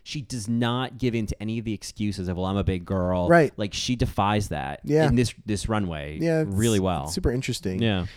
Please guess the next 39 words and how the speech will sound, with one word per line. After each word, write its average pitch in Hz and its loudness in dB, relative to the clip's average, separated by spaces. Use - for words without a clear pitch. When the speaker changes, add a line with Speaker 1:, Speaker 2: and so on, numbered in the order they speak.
Speaker 2:
Um, 160 4
I 160 4
did 214 4
have 233 2
a 180 6
feeling 196 4
that 165 0
she 190 0
was 170 0
gonna 165 2
go 139 4
home 165 4
this 117 0
episode. 90 -6
Speaker 1:
I 139 6
did 147 4
too. 123 6
Speaker 2:
Yeah. 147 6
Speaker 1:
Um, 110 0
and 113 4
then 127 6
I 135 4
was 113 4
really 120 2
glad 120 0
she - -10
didn't. 107 -2
Speaker 2:
Yeah. 269 0
Speaker 1:
Yeah. 120 4
Speaker 2:
Yeah. 135 -2
Um, 147 8
Monet 160 10
Exchange. 180 2
Ugh. 123 6
Speaker 1:
Oh, 98 2
wow. 85 4
Speaker 2:
Yes. 110 4
Speaker 1:
Ugh. 90 0
It 127 -2